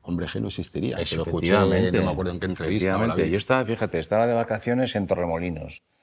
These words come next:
Speaker 2: Había ido a ver a, a mi abuelo, que tenía un apartamento en Torremolinos, y justo en esos días estaban poniendo la película de los Sex Pistols en un cine de verano. Eh, mi, mi, mi primo Curro, pobre que,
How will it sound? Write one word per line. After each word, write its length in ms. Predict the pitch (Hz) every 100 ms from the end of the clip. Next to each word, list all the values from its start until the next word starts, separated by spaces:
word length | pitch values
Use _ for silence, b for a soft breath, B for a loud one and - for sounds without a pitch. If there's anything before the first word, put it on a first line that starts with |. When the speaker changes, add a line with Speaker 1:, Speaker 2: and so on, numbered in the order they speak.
| _ _ _
Speaker 2:
Había 240 | 82 87
ido 160 | 95 104
a 40 |
ver 160 | 101 107
a, 560 | 104 101 92 82 78 78
a 140 | 80
mi 100 | 82
abuelo, 340 | 76 90 104 95
que 100 | 85
tenía 200 | 78 85
un 80 |
apartamento 540 | 90 95 85 87 87 90
en 80 | 82
Torremolinos, 720 | 85 82 87 104 107 127 - _ _ _ _ _ _ _
y 100 | -
justo 320 | 85 104 - 123
en 60 |
esos 280 | 127 123 120
días 260 | 131 151 135
estaban 360 | - 110 131
poniendo 260 | 117 113 127
la 120 | 117
película 380 | 98 98 123 113
de 80 | 101
los 160 | 90
Sex 220 | 92 87
Pistols 480 | - 117 - 92 98
en 120 | 87
un 160 | 90 87
cine 380 | - 98 87 -
de 160 | 85
verano. 480 | 82 80 85 78 - _ _ _ _
Eh, 400 | 71 73 71 67
mi, 340 | 67 69 65 -
mi, 500 | - 71 69 67 64 _ _
mi 180 | 71 71
primo 320 | 87 98 98
Curro, 480 | 107 107 95 104 -
pobre 280 | 85 85 82
que, 440 | 78 76 76